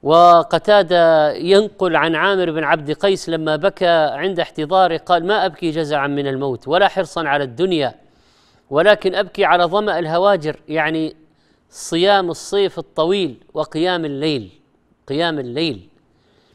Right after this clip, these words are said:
قال الأوزاعي: "من أطال قيام الليل هون الله عليه وقوف يوم القيامة".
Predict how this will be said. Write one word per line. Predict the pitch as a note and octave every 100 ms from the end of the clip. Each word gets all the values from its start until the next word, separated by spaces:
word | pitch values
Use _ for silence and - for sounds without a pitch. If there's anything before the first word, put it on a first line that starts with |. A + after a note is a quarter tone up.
| _ _ _ _ _ _ _ _ _ _ -
قال | F#3 G#3
الأوزاعي: | G3 F3 F3 F3+ G#3 F3+
"من | F3 F3
أطال | E3 - G3+ F3+
قيام | - E3+ G3 F#3
الليل | E3+ F#3+ F3+
هون | D#3+ F#3 F3
الله | E3 F3 F#3
عليه | D#3 F#3 E3+
وقوف | D#3 G3 D3
يوم | E3+ E3+
القيامة". | D3+ D#3 D#3+ D#3+ A#2+